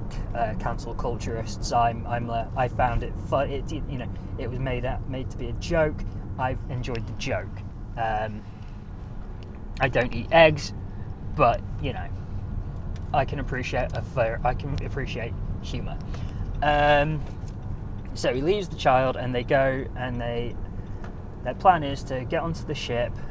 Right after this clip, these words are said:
uh, when it's, uh, not long after takeoff, whilst it's still in atmosphere,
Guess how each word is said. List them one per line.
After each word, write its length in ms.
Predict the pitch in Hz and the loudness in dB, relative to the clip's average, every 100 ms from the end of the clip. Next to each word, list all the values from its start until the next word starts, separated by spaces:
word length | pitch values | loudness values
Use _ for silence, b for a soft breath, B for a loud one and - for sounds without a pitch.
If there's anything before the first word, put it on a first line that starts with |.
| B - | B -6
uh, 140 | 120 117 | -6 -4
when 200 | 127 127 | -4 -4
it's, 180 | - - - - - - | -4 -6 -6 -6 -8 -4
uh, 160 | 127 127 - - - - - - - - - - - - - - - | -2 -2 -2 -2 -2 -2 -4 -6 -6 -6 -4 -4 -2 -4 -4 -6 -2
not 180 | 170 170 | 2 4
long 160 | 156 | 4
after 220 | 147 - | 2 0
takeoff, 580 | - 131 120 110 92 95 | 0 2 2 0 -4 -4
whilst 280 | - 123 - | -2 -2 -2
it's 100 | 117 | -6
still 200 | - 151 | -2 2
in 100 | 165 | 2
atmosphere, 500 | 131 107 98 - - | 2 -4 -6 -6 -6